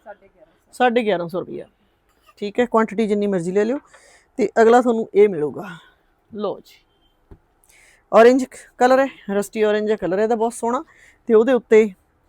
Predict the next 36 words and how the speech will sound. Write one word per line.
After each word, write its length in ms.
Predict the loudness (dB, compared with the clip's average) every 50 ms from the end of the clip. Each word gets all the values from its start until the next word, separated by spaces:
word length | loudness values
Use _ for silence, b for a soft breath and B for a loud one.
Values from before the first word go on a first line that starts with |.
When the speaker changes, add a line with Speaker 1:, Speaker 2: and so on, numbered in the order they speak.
| b b b b b b b _ -2
Speaker 2:
ਅਹ, 400 | 0 2 2 2 2 2 2 0 -2 B B B B B _ _ _ _ _ _ _ _ -4
ਗੋਲਡਨ 380 | 2 2 4 6 4 4 2
ਜੇ 280 | 2 0 0 0 0 -4 -10 _ _
ਤੇ 200 | 2 2 2 2
ਕਰੀਮੀ 360 | 0 -2 -4 -4 -4 -4 -4
ਜੇ 180 | -2 0 -2 -2 b b b b _ _ _
ਪ੍ਰਿੰਟ। 320 | -2 -2 -2 -2 -6 -12 -20 _ _ _ _ _ _ _ _ _ _ _ _ _ -12
ਲਓ 200 | -10 -10 -10 -10
ਜੀ, 320 | -12 -18 -20 -20 -20 -20 _ _ _ _ _ _ _ 0
ਫੈਬਰਿਕ 400 | 0 2 2 0 -2 -2 -4 -8
ਕੀ 220 | -12 -8 -4 -2
ਹੈ, 60 | -2
ਬਸ 160 | -2 -2 -2
ਤੁਸੀਂ, 340 | -4 -8 -8 -6 -6 -6 -8 -10 b b b b b b b b _ -6
ਅਹ, 360 | -2 -2 0 0 0 -2 -4 -4 -4
ਭੁੱਲ 200 | -2 0 0 2
ਜਾਓ 220 | 2 0 -2 -4 -8 -14
ਵੀ 80 | -16 -12 -10
ਇੰਨਾ 220 | -8 -6 -6 -6 -6
ਸੋਹਣਾ 300 | -6 -4 -2 -2 -2 0
ਫੈਬਰਿਕ 300 | 0 0 0 -2 -4 -6
ਤੁਹਾਡੇ 160 | -6 -8 -4
ਕੋਲੇ 160 | -2 0 0
ਆਉਣਾ 200 | 0 -2 -2 -6
ਹੈ, 60 | -6
ਇੰਨਾ 240 | -8 -6 -6 -6 -6 -8 -10
ਫਾਈਨ 460 | -6 -2 0 2 2 2 0 -2 -4 -6 -10 _ _ _ _
ਵੀ 100 | -16 -14
ਆਨੰਦ 300 | -8 -6 -4 -4 -2 0
ਆ 80 | 0 0
ਜਾਣਾ 200 | 0 -2 -4 -4
ਹੱਥ 160 | -6 -6 -6
ਲਾ 120 | -6 -6 -6
ਕੇ 140 | -6 -10
ਸੂਟ 240 | -10 -10 -10 -10 -12
ਨੂੰ। 120 | -14 -20